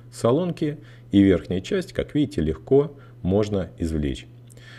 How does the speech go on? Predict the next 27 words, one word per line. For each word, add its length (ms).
Отмеряем 760
двести 680
пятьдесят 580
грамм 320
соли. 380
Это 300
удобно 460
делать 300
вот 120
с 40
такой 320
вот 100
мерной 420
емкостью. 720
Желательно, 380
чтобы 260
у 20
ней, 120
конечно, 420
был 140
мясок, 420
мысок. 460
Тогда 340
засыпать 540
соль 340
очень 300
удобно. 400